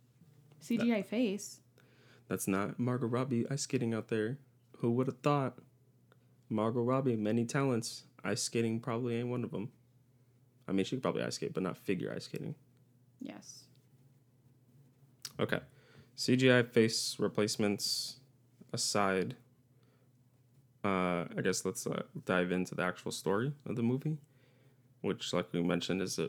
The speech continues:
Speaker 2: is a true story about Tonya Harding. Um, I guess we can dive into, like, the worst part of it is everyone's a fucking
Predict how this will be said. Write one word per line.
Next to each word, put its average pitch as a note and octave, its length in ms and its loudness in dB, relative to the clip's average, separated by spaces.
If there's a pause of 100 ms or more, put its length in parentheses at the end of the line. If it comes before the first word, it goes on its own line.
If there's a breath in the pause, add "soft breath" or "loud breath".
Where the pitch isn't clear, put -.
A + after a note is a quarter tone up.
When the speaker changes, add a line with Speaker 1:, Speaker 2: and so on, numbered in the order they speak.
Speaker 2:
is G3 120 -6
a - 40 -10
true - 180 2
story - 400 0 (500)
about G2+ 200 -2
Tonya F#2 220 0
Harding. G2+ 300 -2 (960 soft breath)
Um, F2+ 460 -4 (1300 soft breath)
I - 60 -4
guess - 160 -4
we B2+ 60 0
can G#2 120 0
dive F#2+ 180 2
into, F#2 180 -2
like, F2+ 200 -2
the C#2+ 220 -4 (1040)
worst G2 280 -4
part G#2 160 0
of G2+ 140 -2
it F#2 160 2
is - 460 -6 (1300 soft breath)
everyone's G#2 420 -2
a E2+ 80 -2
fucking - 840 -4